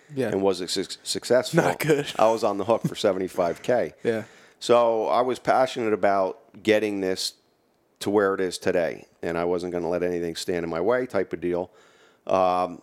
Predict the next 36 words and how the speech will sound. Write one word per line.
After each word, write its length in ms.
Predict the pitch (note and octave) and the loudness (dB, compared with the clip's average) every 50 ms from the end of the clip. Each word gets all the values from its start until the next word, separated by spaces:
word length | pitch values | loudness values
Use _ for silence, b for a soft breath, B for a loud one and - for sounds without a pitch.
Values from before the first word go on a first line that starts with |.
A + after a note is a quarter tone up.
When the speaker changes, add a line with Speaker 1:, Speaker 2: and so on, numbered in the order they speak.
| _ - - _ - | _ -20 -18 _ -4
Speaker 2:
I 160 | - G2 F#2+ F2 E2+ E2 _ _ _ _ _ _ _ _ _ - | -2 -2 -2 -2 -6 -12 _ _ _ _ _ _ _ _ _ -14
became 300 | - G#2 - - G2+ G2 F#2+ | -14 -4 -2 0 0 0 0
a 20 | |
five 320 | - - - F#2 F2+ F2+ F2+ | -2 0 2 2 2 2 0
oh 60 | F2+ | -2
one 260 | F2+ F#2 F#2 F2+ F2 | -2 -2 -4 -4 -4
C 240 | - - F#2+ F#2 F2 | -4 -4 -4 -4 -4
three. 380 | - - G2 G2+ F2+ B1+ G1+ - - _ - - | -4 -2 0 0 0 0 -2 -6 -14 _ -6 -2
Speaker 1:
Okay. 180 | D3 C#3+ C#3 C#3 | -2 0 0 0
Speaker 2:
Okay, 200 | C3 E2 E2 F2 | 0 0 0 -2
I 100 | E2+ E2+ | -2 -2
did 160 | D#2+ D#2+ F#2 F2+ | -2 -4 -2 -2
all 140 | F2 F2 F2 | -2 -2 -2
the 60 | E2+ | -2
paperwork 560 | - - F#2+ F#2 - F2 F2+ F2+ F2+ E2+ - | -2 -2 -2 -2 -2 -2 -4 -2 -4 -4 -4
for 160 | - F#2+ F2+ | -4 -2 -2
that. 420 | F2+ F2+ F2 E2+ D#2+ D#2 - - - | 0 0 0 0 0 -2 -4 -4 -2
I 60 | - | 0
Speaker 1:
Are, 180 | - E3 D#3+ - - | 2 2 2 2 2
is 160 | G3+ D#3+ C#3+ | 2 2 2
every 260 | D3 D#3 D3+ D#3 D#3 | 2 2 2 0 0
team 280 | D#3 - E3+ E3+ E3+ E3+ | 0 0 0 0 0 2
in 60 | E3 | 2
the 100 | E3 E3 | 2 2
league 220 | D#3+ E3 E3 E3+ D#3 | 2 2 2 0 -2
a 40 | D#3 | -2
five 220 | - D#3+ D#3+ D#3+ | 0 0 0 0
oh 40 | D#3+ | 0
one 180 | D#3+ E3 D#3 D3+ | -2 -2 -4 -2
C 140 | - E3 | 0 0
three? 280 | D#3+ - E3 F3 F3+ F3 - | 2 2 2 0 0 -2 -6
Speaker 2:
<clears throat> 60 | _ _ _ _ _ _ _ - | _ _ _ _ _ _ _ 4
Um, 720 | A#2 A#2+ B2+ B2+ B2+ B2+ B2+ C3 B2+ B2+ B2 B2+ B2+ B2 - _ _ _ _ _ _ _ _ _ _ | 4 6 4 4 2 2 0 0 0 0 -2 -4 -8 -12 -18 _ _ _ _ _ _ _ _ _ _
I 200 | - A2+ C3 D3+ | 0 2 2 2
would 180 | E3 D#3+ D#3 C#3 | 2 0 -4 -2
say 460 | - - - C#3 B2+ B2 A#2+ B2 A#2+ | -2 0 2 4 4 4 2 0 -2